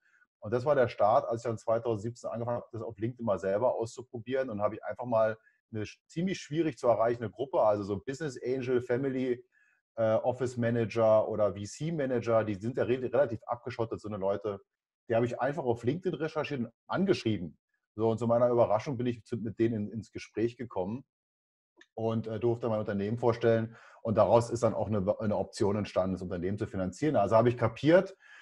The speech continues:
Leute, die, auf die ich sonst nicht Zugriff habe, an die komme ich durch LinkedIn ja total einfach ran, indem ich die anschreibe. Das war das erste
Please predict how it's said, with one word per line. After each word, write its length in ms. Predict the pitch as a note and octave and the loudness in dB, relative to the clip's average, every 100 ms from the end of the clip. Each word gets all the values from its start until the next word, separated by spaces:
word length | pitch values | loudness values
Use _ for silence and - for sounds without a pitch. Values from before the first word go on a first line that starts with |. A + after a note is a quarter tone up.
| - | -4
Leute, 360 | A2 A2+ C3 D3 | 6 8 8 4
die, 180 | B2 B2 | 4 2
auf 160 | A#2 - | 2 -2
die 200 | B2+ A#2+ | -2 4
ich 60 | |
sonst 260 | A#2+ A#2 A#2+ | 6 6 4
nicht 200 | A2 - | 0 -2
Zugriff 360 | C3+ C3 C3 | -8 -6 2
habe, 240 | B2+ A#2+ A2 | 4 4 2
an 120 | G2 | -2
die 100 | A#2 | -2
komme 240 | B2 B2 A#2+ | 2 4 4
ich 60 | |
durch 160 | A2 F#2+ | 2 0
LinkedIn 260 | A2 B2+ | 2 4
ja 60 | G#2+ | 2
total 280 | - G#2+ G2+ | 2 0 0
einfach 300 | G2+ G2+ E2 | 0 -2 0
ran, 140 | G2+ | 2
indem 180 | A2+ F#2 | 2 -2
ich 80 | F2 | -4
die 120 | - | -8
anschreibe. 520 | E2+ E2 - D#2 - - | -8 -12 -12 -12 -12 -14
Das 140 | F2 | 0
war 120 | A2+ | 2
das 180 | A2 - | 2 0
erste 560 | G2 A#2+ - D#3+ D3+ | -2 -2 0 0 0